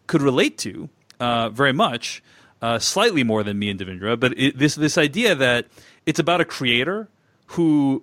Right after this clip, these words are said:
puts himself out there, right, and kind of shares his life with all these strangers,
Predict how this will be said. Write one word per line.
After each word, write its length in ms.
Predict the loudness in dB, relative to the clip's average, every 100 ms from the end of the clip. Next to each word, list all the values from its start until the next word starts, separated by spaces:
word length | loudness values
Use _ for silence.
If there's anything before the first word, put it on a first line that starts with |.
| _
puts 220 | -2 0
himself 300 | 0 0 -2 0
out 240 | 0 0
there, 320 | -6 -14 -18 _ _ _ _ -2
right, 300 | 2 0 -2 _ -20 -4
and 100 | -2
kind 140 | 2 0
of 80 |
shares 540 | 0 0 2 2 0 -2
his 180 | -4 -4
life 580 | -2 -2 -4 -16 -20 _ _ _ -6
with 120 | 0
all 180 | 2 2
these 180 | 2 0
strangers, 800 | -2 -2 -2 -6 -14 -18 -18